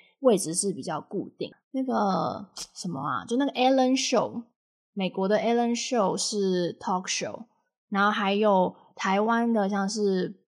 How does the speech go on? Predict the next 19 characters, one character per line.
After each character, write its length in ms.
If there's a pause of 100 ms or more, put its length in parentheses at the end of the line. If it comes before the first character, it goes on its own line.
伯 220
恩 180
的 140
那 140
个 220
表 320
演 280
是 180
talk 300
show， 360
所 160
以 160 (420)
他 180
们 180
都 180
不 240
是 760
stand-up 500
comedy。 580